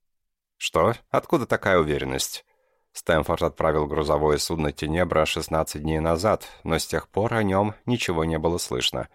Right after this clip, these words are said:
Все предположили, что судно захватили пираты. После извержений соседние воды буквально кишели ими. Корабли-буги рыскали повсюду, словно стервятники, клюющие мёртвую тушу.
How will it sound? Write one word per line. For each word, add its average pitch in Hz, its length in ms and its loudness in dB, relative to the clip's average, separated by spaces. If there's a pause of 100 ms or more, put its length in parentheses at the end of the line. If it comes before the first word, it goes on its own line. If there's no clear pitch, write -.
(840)
Все 80 260 0
предположили, 76 800 0
что 80 240 -2
судно 73 340 0
захватили 76 540 -2
пираты. 90 640 -2 (760)
После 80 320 -2
извержений 76 640 0
соседние 80 560 -2
воды 85 240 -2
буквально 80 460 -2
кишели 92 460 -2
ими. 67 320 -4 (680)
Корабли-буги 78 760 0
рыскали 82 460 -2
повсюду, 85 560 -2
словно 87 320 0
стервятники, 87 800 -4
клюющие 78 580 -2
мёртвую 78 440 -2
тушу. 67 420 -4